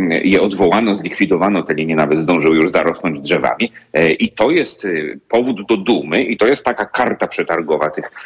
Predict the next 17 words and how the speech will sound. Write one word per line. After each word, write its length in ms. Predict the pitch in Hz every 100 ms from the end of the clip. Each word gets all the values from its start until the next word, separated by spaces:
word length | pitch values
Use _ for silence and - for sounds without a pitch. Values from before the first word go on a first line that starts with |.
| -
e, 280 | - 80 80
m, 120 | 95 85 -
tych 200 | 98 - 82 82
samorządowców, 680 | 104 92 87 76 85 202
żeby 180 | 123 113
pokazać: 440 | 107 110 135 127 -
„Zobaczcie, 540 | 104 107 120 123 -
troszczymy 540 | 95 120 107 - 127 107
się 120 | -
o 40 | 85
naszych 220 | 90 - -
mieszkańców. 460 | 87 - 71 - -
Widzimy 340 | 87 92 113
coś 220 | 107 107 -
więcej 440 | 131 123 120 98 - -
niż 180 | 101 101
tylko, 360 | - 196 101